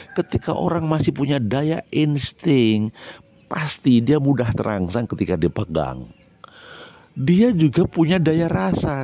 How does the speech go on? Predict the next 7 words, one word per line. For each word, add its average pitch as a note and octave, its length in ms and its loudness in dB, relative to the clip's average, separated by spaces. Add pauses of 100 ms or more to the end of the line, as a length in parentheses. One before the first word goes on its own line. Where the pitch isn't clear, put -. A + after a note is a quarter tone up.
Ketika - 400 -6
ada E3 80 0
seseorang D#3+ 560 -2
yang C#3 240 0
cantik, C#3+ 640 -2
nyaman, A2+ 640 -2
nyo-, G#2 320 0